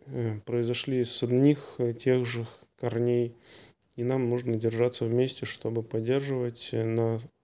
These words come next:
друг друга. Насколько это позволяет наше самочувствие, насколько это вообще, м, возможно,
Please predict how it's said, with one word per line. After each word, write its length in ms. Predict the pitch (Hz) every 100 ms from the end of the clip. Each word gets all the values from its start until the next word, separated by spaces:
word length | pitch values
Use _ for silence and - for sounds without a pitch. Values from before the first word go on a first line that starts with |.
| _
друг 360 | 127 117 117 113
друга. 440 | 113 110 110 110 - - _ _ _
Насколько 400 | 117 - 131 120
это 500 | 113 117 113 107 117 _ _ _ _
позволяет 640 | - 113 113 113 120 117 117
наше 560 | 113 110 - 113 110 110 _ _ _ _ _ _
самочувствие, 800 | - 120 117 - 160 160 - 131
насколько 480 | 117 - 123 127 117
это 220 | 113 -
вообще, 640 | 110 110 - - 127 127 127 _ _ _ _ _ _ -
м, 480 | 117 110 107 107 104 _ _ _ _ _ _ _ _ _ - -
возможно, 920 | 127 117 110 120 131 127 123 110 110